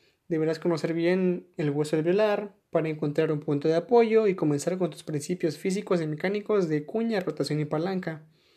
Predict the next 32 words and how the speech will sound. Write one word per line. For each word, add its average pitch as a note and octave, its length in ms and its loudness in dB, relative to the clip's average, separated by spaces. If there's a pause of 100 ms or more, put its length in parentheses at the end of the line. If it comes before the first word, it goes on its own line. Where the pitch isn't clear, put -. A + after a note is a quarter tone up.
(460)
Todo C3 200 6
es - 100 2
anatomía. D#3+ 600 4 (720)
Bueno, F#3 260 4
pues, D#3+ 220 0
a D#3+ 60 0
la D#3+ 100 2
hora A3 140 0
de, D#3+ 420 -2
de D#3 300 4
abulsionar D3+ 560 0
tu A#3+ 100 -2
diente, A#3 500 2 (460)
eh, E3 580 0
¿qué G#3 120 4
forceps A3 400 4
debes F3+ 220 4
usar? F#3+ 440 -2 (420)
Ya E3 200 6
deberás D#3 420 4
conocer E3 480 2
qué E3 140 0
forceps E3+ 440 4
está E3+ 240 0
pensado E3 380 0
en F3 80 2
la E3 60 -4
anatomía D#3 520 -2
de E3 100 -4
un D#3 120 -2
diente D3+ 240 -2
específico. D3+ 880 -4